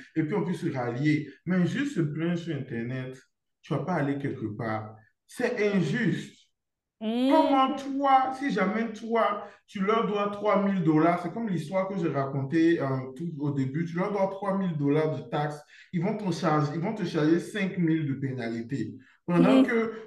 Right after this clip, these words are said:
Speaker 1: eux, ils doivent trente-deux milliards et on laisse à
Speaker 2: Cinq millions.
Speaker 1: cinq millions de pénalité.
Speaker 2: Mon cher.
Speaker 1: Like, il y a, c'est, c'est vraiment pas juste. Et c'est
Speaker 2: C'est pas
Speaker 1: vraiment, c'est à
Speaker 2: équitable du tout.
Speaker 1: nous de prendre de bons choix, de, d'avoir les meilleurs choix et puis de
Speaker 2: C'est ça.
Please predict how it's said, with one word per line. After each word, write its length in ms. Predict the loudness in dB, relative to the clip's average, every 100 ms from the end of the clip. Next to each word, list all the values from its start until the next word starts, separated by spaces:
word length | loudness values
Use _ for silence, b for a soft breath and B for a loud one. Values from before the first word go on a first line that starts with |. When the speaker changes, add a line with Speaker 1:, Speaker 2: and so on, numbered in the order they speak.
| -2 2
Speaker 1:
eux, 240 | 2 2
ils 140 | 2 4
doivent 400 | 4 4 2 -2
trente-deux 500 | 0 2 6 6 6
milliards 840 | 6 4 4 4 4 2 0 0
et 80 | 0
on 120 | 2
laisse 260 | 0 -2
à 160 | -4 -4
Speaker 2:
Cinq 140 | -2 -2
millions. 140 | 4
Speaker 1:
cinq 120 | 6 6
millions 380 | 4 6 6 4
de 120 | 2
pénalité. 840 | 0 -4 -4 -6 -6 -10 -12 -16 -16 _ _ _ -18
Speaker 2:
Mon 140 | -16
cher. 240 | -16 0 2
Speaker 1:
Like, 200 | 2 -2
il 100 | -2
y 80 | 0
a, 260 | 2 0 -2
c'est, 160 | -2 -4
c'est 380 | -4 -10 -4 -2
vraiment 360 | 0 0 -2 -2
pas 240 | 0 0
juste. 500 | 0 -2 -4 -6 -12 -2
Et 240 | 0 0
c'est 60 | 0
Speaker 2:
C'est 60 | -4
pas 60 | -2
Speaker 1:
vraiment, 260 | -2 -2 -4
c'est 120 | -4 -2
à 140 | 0
Speaker 2:
équitable 160 | 0 0
du 60 |
tout. 40 | -2
Speaker 1:
nous 300 | -4 -6 B B B -2
de 120 | 0 2
prendre 500 | 0 0 0 -2 -4
de 100 | -6
bons 380 | -6 -2 0 0 -2 -2
choix, 460 | 0 2 0 -2 -6
de, 380 | -10 -16 -12
d'avoir 240 | -10 -6 -2
les 200 | -2 -2
meilleurs 680 | -6 -4 0 2 2 0 -4 -10
choix 220 | -4 -2 0 -2
et 80 | -6
puis 180 | -6 -6
de 60 | -2
Speaker 2:
C'est 80 | -2
ça. 380 | 0 -2 -2